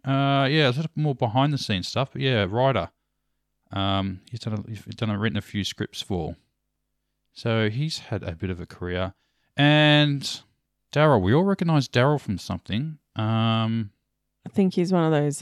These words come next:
Speaker 2: actors that's in, in, like, everything. Like, he's done a little bit of everything. And he normally plays, like, a sergeant. <laughs>
Speaker 1: Yeah, he's, he's definitely more of a strong man. I'm just, uh, uh, looking at it. Oh, he's in True Blood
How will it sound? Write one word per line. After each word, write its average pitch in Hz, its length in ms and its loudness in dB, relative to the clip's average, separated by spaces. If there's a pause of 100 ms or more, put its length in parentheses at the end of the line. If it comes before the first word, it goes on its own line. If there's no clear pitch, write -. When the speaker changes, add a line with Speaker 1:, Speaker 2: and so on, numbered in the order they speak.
Speaker 2:
actors 147 380 -4
that's - 300 -6
in, 160 440 0
in, 170 220 2
like, 151 340 -2 (140)
everything. 151 640 0 (100)
Like, 147 200 -4
he's 160 180 -4
done 160 180 0
a 147 80 0
little 143 160 0
bit 151 140 0
of 143 80 2
everything. 135 500 -2 (640)
And 190 140 4
he 185 60 6
normally 170 360 4
plays, 160 400 0
like, 147 160 -4
a 165 40 -4
sergeant. 156 640 -2
<laughs> - 60 -6 (720)
Speaker 1:
Yeah, 143 280 10
he's, 143 200 6
he's 135 180 6
definitely 151 380 6
more 135 80 10
of 123 60 6
a 123 80 4
strong 110 340 4
man. 104 240 6
I'm 101 80 4
just, 117 300 -2
uh, 101 540 6 (140)
uh, 104 200 -4 (120)
looking 107 400 -6
at 101 80 0
it. 101 120 -4 (200)
Oh, 147 200 -4
he's 98 100 -6
in 123 120 -6
True 131 220 -6
Blood 98 280 -4